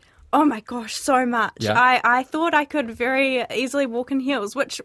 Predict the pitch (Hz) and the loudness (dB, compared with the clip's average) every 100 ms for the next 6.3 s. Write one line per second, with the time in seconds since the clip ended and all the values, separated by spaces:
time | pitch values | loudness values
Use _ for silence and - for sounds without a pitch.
0 | - 320 381 311 190 247 - _ _ _ | -4 -4 -2 -4 -4 -10 -12 _ _ _
1 | 294 262 269 240 220 208 262 277 277 240 | 4 4 2 0 0 -2 -4 -4 -6 -6
2 | 220 - _ - 254 240 262 254 233 196 | -8 -12 _ -4 -4 -2 -4 -4 -6 -8
3 | 196 220 208 - - 226 - 175 - - | -8 -8 -8 -10 -10 -12 -10 -14 -14 -16
4 | - - _ - 349 - 294 226 220 247 | -18 -20 _ -4 -4 -4 0 0 0 -2
5 | 262 302 - 359 - 311 277 226 214 110 | -2 -4 -4 -8 -6 -6 -4 -4 -4 2
6 | 107 95 240 | 2 2 -2